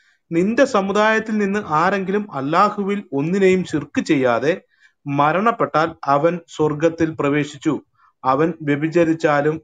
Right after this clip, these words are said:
മോഷ്ടിച്ചാലും ശരി." ബുഖാരിയുടെ ഹദീസാണ് നാനൂറ്റി നാപ്പത്തി അഞ്ച്. അപ്പൊ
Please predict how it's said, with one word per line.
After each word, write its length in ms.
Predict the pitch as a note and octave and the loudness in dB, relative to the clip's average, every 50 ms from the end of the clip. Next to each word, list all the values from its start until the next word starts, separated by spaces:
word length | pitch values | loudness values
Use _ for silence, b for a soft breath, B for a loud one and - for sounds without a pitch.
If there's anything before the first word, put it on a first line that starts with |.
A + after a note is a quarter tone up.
| _ - | _ -6
മോഷ്ടിച്ചാലും 760 | C#3 C#3+ D3+ C#3 - - C#3+ C3+ D3+ C#3+ C#3+ C#3+ C#3 C#3+ C3+ | -2 -2 -2 -2 -4 -6 -6 -2 0 0 0 0 -4 -6 -6
ശരി." 560 | - - - C#3 C3 B2+ C#3 C3+ A#2 G#2 - _ _ _ _ _ _ _ _ _ C3+ | -8 -6 -4 -2 0 2 2 0 0 -2 -8 _ _ _ _ _ _ _ _ _ -6
ബുഖാരിയുടെ 460 | C3+ C3 D3+ D#3 D3 D3+ D3+ D3 D3 - | -2 0 2 2 2 2 0 0 0 0
ഹദീസാണ് 640 | C3+ C#3+ C3+ D3 D#3 D#3+ - D#3 C#3 C#3+ F3+ - - - | 0 0 2 4 2 2 4 2 0 0 0 -4 -4 0
നാനൂറ്റി 560 | C#3+ C3 C3 C3+ C#3 C#3 C3+ - - F3 - - - | 2 4 4 4 4 2 -2 -2 -4 -6 -8 -6 -2
നാപ്പത്തി 560 | C3+ B2+ B2 A#2+ - - B2+ - - D3+ D3+ - - | 0 2 2 2 0 -2 -4 -4 -4 -6 -6 -4 -6
അഞ്ച്. 240 | A#2+ B2 G#2+ - A2 - _ _ _ _ _ _ _ _ _ _ _ _ _ _ _ _ - | -6 -6 -6 -8 -12 -16 _ _ _ _ _ _ _ _ _ _ _ _ _ _ _ _ -4
അപ്പൊ 260 | C3 - E3 E3 E3 | 0 0 0 0 -2